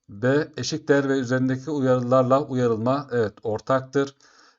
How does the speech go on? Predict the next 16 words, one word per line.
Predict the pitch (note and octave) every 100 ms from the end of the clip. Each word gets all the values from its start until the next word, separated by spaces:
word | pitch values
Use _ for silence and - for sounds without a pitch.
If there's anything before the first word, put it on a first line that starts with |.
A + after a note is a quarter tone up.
| -
E, | A2 G#2+ G#2+
bütün | - C#3+ C3
kas | C3 B2+
hücreleri | A#2+ G#2+ A2 G#2 B2+ C#3+ D3
eşik | A2+ C#3 C3
değer | B2 A#2
ve |
üzerindeki | A2+ G#2+ A2 G#2+ B2+
uyarılarla | A#2+ A#2 G#2 F#2+ A#2+ C3 -
uyarılır. | A#2+ A2 F#2+ A#2 C#3 _ _ - _ _ _ G2+
C'de | A2+ B2+ C#3 D3+ D3+ _ _
hücrelerinde | A#2 C3 C3 C3+ C#3+ C3
bulunan | C3 C#3+ C#3
çekirdek | C3 C3 C#3 C#3
sayısı | C3+ B2 - C#3 A#2+
ve | C3 D3